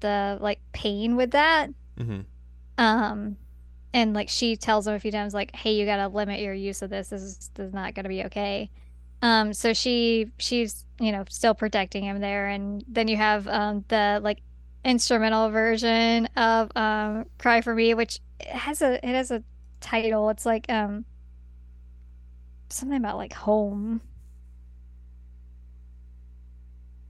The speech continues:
Speaker 1: I don't remember the title. But, um, it's, it's so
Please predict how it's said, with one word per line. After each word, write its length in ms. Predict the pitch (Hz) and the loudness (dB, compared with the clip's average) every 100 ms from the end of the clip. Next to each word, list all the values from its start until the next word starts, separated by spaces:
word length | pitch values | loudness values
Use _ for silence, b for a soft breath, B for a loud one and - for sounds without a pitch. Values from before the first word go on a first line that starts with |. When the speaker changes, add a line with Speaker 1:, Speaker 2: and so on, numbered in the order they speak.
| - - - - - - - - - - - - - - - | -20 -20 -20 -20 -20 -20 -20 -20 -20 -20 -20 -20 -20 -18 -10
Speaker 1:
I 60 | |
don't 120 | 208 214 | -10 -10
remember 200 | - 202 | -12 -12
the 80 | 180 | -12
title. 460 | - 185 190 202 - - - - - - - - - - - - - - - - - - - - - - | -10 -10 -10 -12 -14 -20 -20 -20 -20 -20 -20 -20 -20 -20 -20 -20 -20 -20 -20 -20 -20 -20 -20 -20 -20 -4
But, 320 | 233 233 214 | 0 2 4
um, 460 | 208 202 196 196 202 - - - - - - - - - - - - - | 2 0 -4 -8 -10 -16 -20 -20 -20 -20 -20 -20 -20 -20 -20 -20 -20 -6
it's, 320 | - 233 - - - | -2 -2 -4 -10 -14
it's 200 | - - - | -16 -18 -16
so 520 | - - - 196 - | -8 -4 -4 -4 -10